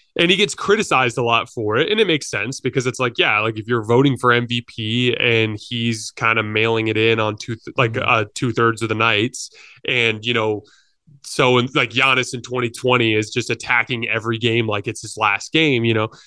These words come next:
Speaker 1: I, I get that w-, within the context of awards, but what part of the genius there for LeBron is he's like, "Dude, I got a two month grind ahead of me, you know, and that two month grind,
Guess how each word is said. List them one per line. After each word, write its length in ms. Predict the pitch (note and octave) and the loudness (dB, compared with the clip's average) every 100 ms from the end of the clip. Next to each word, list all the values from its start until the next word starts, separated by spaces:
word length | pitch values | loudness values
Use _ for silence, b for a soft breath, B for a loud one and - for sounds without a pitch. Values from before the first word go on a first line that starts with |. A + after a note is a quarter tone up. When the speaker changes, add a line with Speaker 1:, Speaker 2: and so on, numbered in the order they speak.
| B | B
Speaker 1:
I, 200 | D3 D3 | -2 0
I 80 | D3 | -2
get 320 | B2 D3 D#3 | -2 -2 0
that 260 | D3 C3 - | 0 -2 -4
w-, 260 | C#3+ D3 D3 | -6 -4 -2
within 240 | C3+ C3+ | -2 -2
the 80 | A#2 | -4
context 520 | B2+ B2 A#2 A#2+ - | -2 -2 -2 -4 -4
of 100 | A2+ | -6
awards, 480 | G#2+ C#3 D#3+ B2 - | -2 4 6 4 2
but 240 | C3 A#2 b b b _ - | 0 0 b b b _ -14
what 320 | D3 G3 - | 2 2 2
part 180 | G3 G#3 | 2 4
of 60 | |
the 80 | D3 | 2
genius 560 | A2+ B2+ E3 G3 C3+ - | -4 -8 -6 2 2 4
there 180 | C3+ C3+ | 4 4
for 160 | C3 | 2
LeBron 400 | A#2 A#2 C#3 D#3+ | -2 0 2 4
is 140 | A#2+ C3 | 0 -2
he's 160 | A#2 | -2
like, 160 | B2 A2 | -2 0
"Dude, 160 | D3 | 0
I 100 | A#2+ | 2
got 140 | F3 D3 | 2 0
a 40 | |
two 200 | G#2+ D3 | -2 -6
month 240 | D3 B2 - | -4 -4 -4
grind 340 | A2 C#3+ A2+ | -2 0 0
ahead 200 | G2+ G#2 | -2 -4
of 80 | F#2+ | -6
me, 220 | - - _ _ _ - | -8 -12 _ _ _ -4
you 200 | C#3 B2 | 4 4
know, 420 | A2 G#2+ A#2+ B2 B B B | 4 4 0 -2 B B B
and 180 | C#3+ C#3+ | 0 2
that 180 | C#3+ C#3+ | -2 -2
two 140 | F3 | -2
month 280 | E3 D3+ - | 0 -2 -2
grind, 640 | E3 F#3 E3 D3 C3+ C3 | 0 2 4 4 2 0